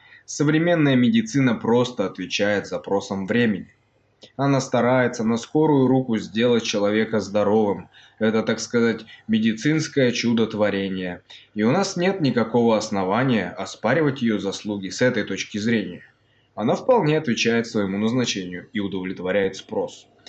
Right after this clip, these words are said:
Конечно, более чем когда-либо раньше. Другие больные. Их называют часто глупыми, отсталыми. На самом деле внимательные к себе,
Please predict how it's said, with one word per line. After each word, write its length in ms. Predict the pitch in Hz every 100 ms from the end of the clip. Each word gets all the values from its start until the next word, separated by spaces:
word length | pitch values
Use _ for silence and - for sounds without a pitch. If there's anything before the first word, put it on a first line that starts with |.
| - _ _ -
Конечно, 600 | 139 131 110 - - 87
более 520 | 92 139 160 147 127
чем 280 | - 117 113
когда-либо 600 | 104 95 101 104 95 92
раньше. 460 | 87 85 - - - _ _ _ _ _ _ - _ _ -
Другие 500 | 113 180 156 175 120
больные. 540 | 92 90 87 87 80 - _ _ -
Их 300 | 160 151 -
называют 720 | 123 107 107 104 110 107 101
часто 560 | - 107 95 - 98 90
глупыми, 880 | 87 113 139 120 107 107 101 98 -
отсталыми. 960 | 98 - - 135 135 127 123 120 113 - - - -
На 180 | 113 151
самом 520 | 151 185 185 151 117
деле 340 | 107 120 117
внимательные 880 | 98 95 92 98 120 110 95 92 90
к 80 | -
себе, 600 | - 90 110 131 135